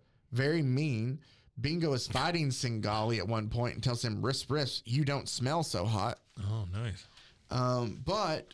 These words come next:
Speaker 1: we find this evil
Speaker 2: But are, are we under the impression that kangaroos do smell well?
Speaker 1: Guess.
Speaker 2: Or smell good?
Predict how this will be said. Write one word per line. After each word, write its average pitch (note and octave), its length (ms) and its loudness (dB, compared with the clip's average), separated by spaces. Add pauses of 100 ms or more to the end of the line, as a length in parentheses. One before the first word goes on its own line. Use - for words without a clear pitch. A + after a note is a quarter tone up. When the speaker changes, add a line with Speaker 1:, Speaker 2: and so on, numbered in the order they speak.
Speaker 1:
we C#3 140 -4
find D#3+ 440 -2
this C3+ 400 -6
evil C3+ 880 -2
Speaker 2:
But C#3+ 160 0 (200)
are, D3 180 0 (260)
are C#3 80 -2
we D#3+ 160 0
under F3+ 160 0
the C#3+ 60 2
impression A#2+ 360 -2
that G#2 100 -6
kangaroos A2 400 -2
do A#2 160 -2
smell D3+ 280 -2
well? D#3+ 220 -4 (500)
Speaker 1:
Guess. A2 460 -6
Speaker 2:
Or - 40 -14
smell A#2+ 220 -2
good? C3+ 280 -4